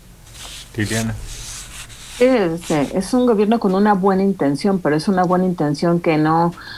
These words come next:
Speaker 2: no es suficiente para, para cambiar las cosas, ¿no? Y si no hay,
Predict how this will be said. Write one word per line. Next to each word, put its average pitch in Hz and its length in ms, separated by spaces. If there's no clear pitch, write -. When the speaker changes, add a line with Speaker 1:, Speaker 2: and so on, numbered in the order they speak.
Speaker 2:
no 190 180
es 208 120
suficiente 175 800
para, 127 480
para 143 240
cambiar 165 340
las 165 180
cosas, 175 380
¿no? 143 220
Y 165 120
si 185 200
no 196 200
hay, 208 280